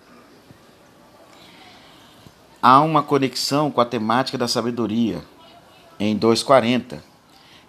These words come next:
que precisamos observar. Em dois quarenta, temos a seguinte expressão. Todepaidion euxanen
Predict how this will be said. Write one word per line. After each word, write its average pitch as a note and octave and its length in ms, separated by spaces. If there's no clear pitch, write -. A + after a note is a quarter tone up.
que - 100
precisamos C3 880
observar. G2+ 680
Em D3+ 200
dois B2 300
quarenta, F#2 640
temos A#2 580
a G#2+ 100
seguinte A#2 440
expressão. - 480
Todepaidion C3 1300
euxanen A#2 1040